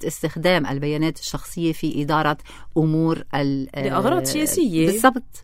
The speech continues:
Speaker 1: في، في
Speaker 2: ضيقة
Speaker 1: أكيد
Speaker 2: إذا
Speaker 1: في هيك.
Speaker 2: بدك.
Speaker 1: هلأ، استخدام البيانات،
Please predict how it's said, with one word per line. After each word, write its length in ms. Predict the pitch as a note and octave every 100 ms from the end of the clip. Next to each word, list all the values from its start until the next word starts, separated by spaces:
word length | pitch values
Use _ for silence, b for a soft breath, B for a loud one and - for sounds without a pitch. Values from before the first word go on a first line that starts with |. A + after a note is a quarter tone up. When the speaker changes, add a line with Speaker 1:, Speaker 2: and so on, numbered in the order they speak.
| -
Speaker 1:
في، 340 | - A3+ A3
في 60 | C#4+
Speaker 2:
ضيقة 140 | A#3+
Speaker 1:
أكيد 220 | - A#3+
Speaker 2:
إذا 100 | D3+
Speaker 1:
في 80 | C#3
هيك. 140 | F#3+ C#3
Speaker 2:
بدك. 120 | - B B B B
Speaker 1:
هلأ، 220 | E3+ - - B B - -
استخدام 540 | E3+ G#3+ G3+ F#3 D#4
البيانات، 840 | D4 A3 A3 G#3+ A3 A3+ G3 -